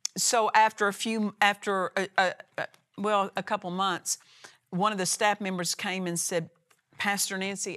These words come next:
I just remembered something." Okay, here we go. <laughs> They said,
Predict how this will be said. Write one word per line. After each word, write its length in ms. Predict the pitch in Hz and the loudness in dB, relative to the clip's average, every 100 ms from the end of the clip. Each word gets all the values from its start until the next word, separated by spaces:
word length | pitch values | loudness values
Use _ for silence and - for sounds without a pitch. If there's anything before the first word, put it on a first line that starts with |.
| - | -2
I 80 | 170 | -2
just 300 | 175 185 175 | -2 -4 -4
remembered 480 | 170 175 165 151 | -4 -4 -4 -8
something." 420 | 139 147 135 - - _ | -6 -8 -10 -14 -18 _
Okay, 720 | 185 175 156 - 262 220 180 | -4 -2 -4 0 2 4 4
here 280 | 170 185 175 | 0 2 4
we 100 | 202 | 4
go. 380 | 247 269 202 139 170 - - | 6 8 6 0 -6 -6 -2
<laughs> 320 | - 262 208 226 - - - - - - | 0 0 -2 -6 -12 -18 -16 -14 -14 -8
They 240 | 180 214 214 | 2 4 4
said, 560 | - - 214 202 190 | 2 2 4 4 2